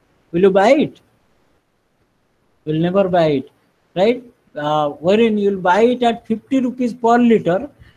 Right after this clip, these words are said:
but you'll never buy it at ten rupees per liter because you cannot store hundred liter milk, right? So that is again another important influence, uh, factor which influences the price sensitivity.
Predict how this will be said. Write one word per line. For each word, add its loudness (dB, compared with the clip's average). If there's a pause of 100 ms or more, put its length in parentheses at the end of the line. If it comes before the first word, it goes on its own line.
but 0
you'll 0
never 2
buy 2
it 0 (260)
at -8
ten 0
rupees -6
per -4
liter -2
because -4
you -2
cannot -4
store 0
hundred 0
liter -4 (440)
milk, 2 (280)
right? 0 (260)
So -8
that -2
is -2
again 0
another -4
important -4
influence, -6 (420)
uh, 4
factor -2 (300)
which -2 (140)
influences -2
the -2
price -4
sensitivity. -6